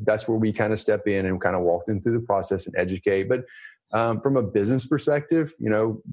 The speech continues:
those leads, I've, we've seen them to be more profitable.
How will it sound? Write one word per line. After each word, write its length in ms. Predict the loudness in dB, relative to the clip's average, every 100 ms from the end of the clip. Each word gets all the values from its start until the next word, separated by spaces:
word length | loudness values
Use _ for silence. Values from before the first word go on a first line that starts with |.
| -8 0
those 220 | 0 2
leads, 320 | 2 2 0
I've, 200 | 0 -2 -6 -16 _ _ _ _ _
we've 320 | 0 2 0
seen 200 | 0 0
them 320 | 2 2 0 -2
to 80 | 0
be 140 | 0
more 180 | 2 0
profitable. 600 | 2 0 0 -2 -4 -6